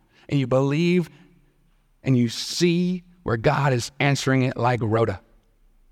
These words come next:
I hope you will join me not only in praying for God's will to be done, not only will you join me in praying that we will be this beacon,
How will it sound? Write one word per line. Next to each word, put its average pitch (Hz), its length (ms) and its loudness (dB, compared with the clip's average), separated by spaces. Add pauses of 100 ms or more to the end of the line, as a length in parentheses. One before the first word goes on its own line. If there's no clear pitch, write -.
(840)
I 135 80 0
hope 165 220 2
you 165 100 4
will 160 80 2
join 160 240 2
me 151 200 2 (200)
not 202 360 2
only 208 420 2 (180)
in 165 200 0
praying 233 680 2 (160)
for 226 100 0
God's 226 320 0
will 233 160 0
to 220 100 -4
be 240 100 0
done, 233 320 0 (1500)
not 196 280 0
only 190 480 2 (160)
will 156 80 2
you 147 100 2
join 165 180 4
me 180 180 2 (140)
in 139 120 -2
praying 185 720 0
that 160 140 0
we 185 100 2
will 185 80 2
be 180 140 0
this 175 140 -2
beacon, 185 400 -2